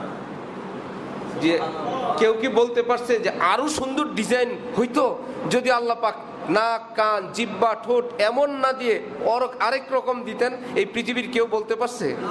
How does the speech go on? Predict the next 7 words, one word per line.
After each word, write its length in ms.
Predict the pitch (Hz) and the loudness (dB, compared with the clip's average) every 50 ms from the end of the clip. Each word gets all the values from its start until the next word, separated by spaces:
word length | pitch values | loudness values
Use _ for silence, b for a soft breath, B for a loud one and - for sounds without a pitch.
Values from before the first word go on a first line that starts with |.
| - - - - 131 - - 147 147 - | -2 0 0 0 0 0 0 -2 0 2
কোনো 200 | - 214 220 233 | 2 4 4 2
বিজ্ঞানী? 480 | 226 226 240 - - 233 240 240 262 339 311 - - 247 233 - 226 240 240 240 240 - - - - - - - - - - - - - - - - - - - - - - - - - | 0 0 -4 0 0 0 2 2 -2 -4 -4 -6 -8 -6 -4 -2 0 0 0 0 0 -2 -4 -6 -6 -8 -10 -10 -10 -8 -10 -10 -10 -10 -10 -10 -10 -10 -10 -10 -10 -8 -8 -2 4 6
এত 240 | 247 285 294 - 330 320 - | 6 6 6 2 -2 0 2
পুরান 260 | 277 294 294 285 285 | 4 4 6 6 4
একটা 260 | 277 262 269 - 285 | 2 2 2 2 2
মডেল, 320 | 269 262 262 262 269 302 339 403 - - - - - - - - - - - - - - - - - - - - | 4 4 4 4 4 2 2 0 -6 -6 -6 -6 -6 -6 -6 -8 -8 -8 -8 -8 -8 -6 -6 -6 -6 -4 2 2
বলে, 120 | 208 202 | 2 2